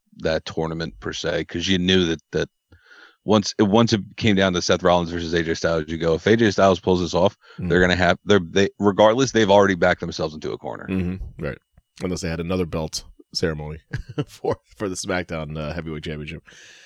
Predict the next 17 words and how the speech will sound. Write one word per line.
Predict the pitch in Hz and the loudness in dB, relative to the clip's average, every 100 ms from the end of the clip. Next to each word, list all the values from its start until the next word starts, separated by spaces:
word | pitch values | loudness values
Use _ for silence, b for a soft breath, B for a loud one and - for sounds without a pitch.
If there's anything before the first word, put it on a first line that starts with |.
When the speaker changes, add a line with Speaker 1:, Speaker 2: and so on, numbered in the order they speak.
| B B 85 | B B -12
Speaker 1:
Oh, | 82 92 90 | -4 0 -2
Speaker 2:
Um, | |
Speaker 1:
man. | 80 - - | -4 -10 -8
Speaker 2:
and | 98 | -4
shout | 120 113 | 0 0
out | 110 | 0
to | |
all | 104 98 | 0 0
the, | 90 85 82 | -2 -4 -6
uh, | 82 - - _ _ - | -8 -10 -12 _ _ -6
all | 87 | -6
the, | 82 73 - | -6 -10 -8
the | 85 | -8
new | 85 82 | -6 -8
belts | 78 76 - - - | -8 -6 -6 -6 -6
also, | 82 - 76 - - - | -6 -6 -10 -8 -10 -10
'cause, | - 78 - | -10 -8 -8